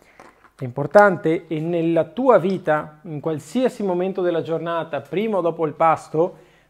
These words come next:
dovrà andare da un minimo di settanta a un massimo di centotrenta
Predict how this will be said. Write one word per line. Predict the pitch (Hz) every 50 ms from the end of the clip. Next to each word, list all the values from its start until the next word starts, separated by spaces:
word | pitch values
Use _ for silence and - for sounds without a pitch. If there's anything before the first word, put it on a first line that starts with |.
| _ _ _
dovrà | 156 165 165 190 185
andare | 185 185 180 175 165 151 143 139 135 135 127 - _ _ _ _ _
da | - 131 156 151 147
un | 151 151 151 151
minimo | 170 196 220 220 208 180 156 143 139
di | 131 139
settanta | 131 - - 143 139 - - 202 214 208 190 156 - 165 156 160 165 - -
a | 156 151
un | 156 156
massimo | 156 165 175 175 170 - - 185 175 170 160
di | 147 143
centotrenta | - - 165 156 147 147 156 151 156 143 139 135 143 - - - -